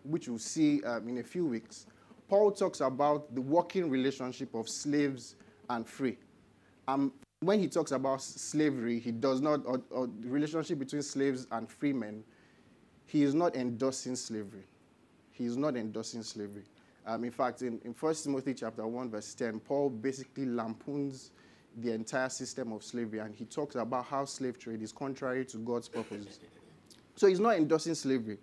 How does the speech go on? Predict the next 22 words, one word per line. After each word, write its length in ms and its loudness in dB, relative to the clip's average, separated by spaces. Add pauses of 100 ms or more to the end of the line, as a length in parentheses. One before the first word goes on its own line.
(500)
And 80 2
so 120 10
he 140 4
doesn't, 560 6
he 140 0
doesn't 300 6
say 260 6
that 180 6
when 200 4
you 60 2
become 320 2
a 60 2
Christian, 560 -2
like, 240 -2 (300)
all 320 10
these 280 4
things, 440 -2
you 80 -6
know, 160 -2
just 240 -2
suddenly 300 -2
disappear. 580 -4